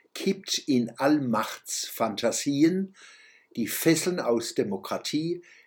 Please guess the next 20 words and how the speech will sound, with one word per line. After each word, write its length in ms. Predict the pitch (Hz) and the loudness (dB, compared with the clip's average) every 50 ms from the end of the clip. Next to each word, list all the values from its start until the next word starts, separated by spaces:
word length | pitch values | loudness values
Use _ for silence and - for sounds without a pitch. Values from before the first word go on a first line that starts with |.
| _ _ | _ _
Rechtsstaat 1000 | - 104 117 139 139 139 - - - - - - - 139 127 123 127 123 123 - | -6 -2 -2 -2 -2 -4 -6 -6 -4 -4 -2 0 0 0 2 0 0 -4 -6 -10
und 340 | - - 113 101 98 - 104 | -8 -6 -6 -6 -6 -6 -6
Wissenschaft 600 | 123 127 - 135 120 - - 120 98 - - - | -6 -4 -4 -4 -4 -2 -2 -2 -2 -2 -4 -6
sprengen 760 | - - - - - 110 117 120 113 113 113 113 104 95 - | -6 -8 -6 -6 -4 0 2 2 2 2 0 -2 -4 -2 4
wollen. 480 | 117 117 117 107 107 95 78 71 - _ _ _ _ _ _ _ _ _ - - - - - _ _ _ | 6 8 8 8 6 2 0 -4 -12 _ _ _ _ _ _ _ _ _ -20 -20 -20 -20 -20 _ _ _
Haben 320 | - - 120 135 147 180 175 | -6 0 2 4 4 4 4
wir 180 | 170 165 156 | 4 4 4
bisher 440 | - 190 165 - - 180 180 139 143 | 2 0 -2 2 4 4 6 6 6
auch 140 | 139 127 123 | 2 2 2
nur 120 | 127 123 | 2 2
leise 460 | 117 120 117 123 127 127 - 147 139 127 | 4 4 4 2 2 2 2 2 2 2
Ahnungen, 680 | 120 143 175 196 226 214 180 135 110 104 95 - _ _ - - - - - - _ _ _ - | 4 4 4 6 6 6 4 4 2 2 0 -4 _ _ -20 -20 -20 -20 -20 -20 _ _ _ -2
was 240 | 120 113 - - | -2 -2 0 0
langfristige 840 | 127 123 131 156 156 - - - 170 160 160 - - 160 - 131 113 127 | 0 0 2 0 0 0 2 2 4 4 4 2 2 2 2 2 4 6
Risiken 540 | 139 151 156 143 - 175 165 - 165 147 | 6 6 4 4 0 0 2 2 2 2
der 200 | 139 147 131 - | 2 2 0 0
extrem 560 | 117 113 - - - - 131 131 135 135 127 135 | 0 -2 -2 -2 0 2 4 4 4 4 2 2
rasch 480 | 131 117 104 113 - - - - - - | 2 2 2 4 4 4 4 2 0 0
entwickelten 640 | 123 117 117 - - 135 120 127 123 131 139 135 - | -2 -2 -2 -2 -2 -2 -2 -4 -6 -8 -8 -10 -8
Impfstoffe 720 | 156 143 139 131 - - - - 123 107 - 117 117 117 | -8 -6 -6 -6 -6 -6 -6 -4 -4 -4 -4 -4 -6 -8